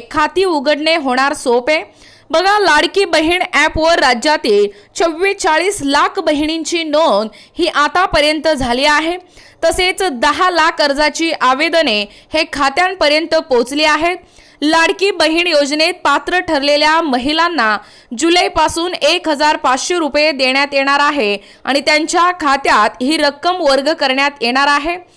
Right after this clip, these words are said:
बघा पुढे कशा पद्धतीने माहिती दिलेला आहे. महाराष्ट्र शासनाने लाडकी बहीण योजना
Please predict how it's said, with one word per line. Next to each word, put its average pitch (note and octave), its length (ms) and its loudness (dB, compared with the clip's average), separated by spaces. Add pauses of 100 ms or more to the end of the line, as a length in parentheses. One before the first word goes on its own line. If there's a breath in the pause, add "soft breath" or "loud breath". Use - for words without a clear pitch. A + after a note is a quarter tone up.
(300 loud breath)
बघा E4+ 320 2
पुढे F#4 280 0
कशा D#4+ 320 -2
पद्धतीने D4+ 580 -2
माहिती C#4 380 -2
दिलेला D4 300 0
आहे. D#4 260 -2 (480 loud breath)
महाराष्ट्र F#4 720 0
शासनाने D#4+ 800 -2
लाडकी C#4 360 -2
बहीण C#4+ 360 -2
योजना B3+ 600 -2